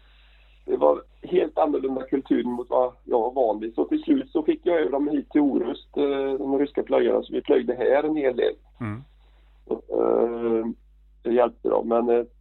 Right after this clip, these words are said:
Speaker 1: ja, jag har inte haft kontakt med dem nu på tio år, så jag vet inte. Men V M i plöjning ska ju gå i Ryssland.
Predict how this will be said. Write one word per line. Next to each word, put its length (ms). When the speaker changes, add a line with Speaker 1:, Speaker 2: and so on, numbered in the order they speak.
Speaker 1:
ja, 180
jag 60
har 60
inte 120
haft 340
kontakt 440
med 100
dem 120
nu 80
på 120
tio 300
år, 220
så 160
jag 140
vet 260
inte. 260
Men 180
V 300
M 80
i 40
plöjning 460
ska 160
ju 80
gå 140
i 40
Ryssland. 540